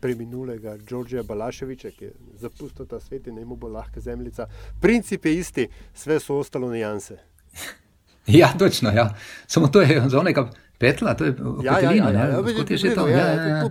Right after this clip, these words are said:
Speaker 1: pu-, pustimo
Speaker 2: Ja, ja.
Speaker 1: detajle, ja.
Speaker 2: <laughs> Ja, okej, okej. To, mislim, da Nataša bi znala kaj na to temo povedati.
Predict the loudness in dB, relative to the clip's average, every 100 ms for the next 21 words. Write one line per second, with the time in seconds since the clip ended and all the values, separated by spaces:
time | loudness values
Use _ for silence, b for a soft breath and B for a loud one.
0 | -4 -18 -20 _ _ -2 0 2 4 4
1 | 4 2 4 4 4 2 4 4 4 2
2 | 2 6 6 6 4 4 4 4 2 0
3 | -2 0 0 0 2 6 6 B B 4
4 | 6 8 8 8 6 4 4 2 2 0
5 | 2 4 2 2 0 2 0 0 0 0
6 | 0 0 0 -2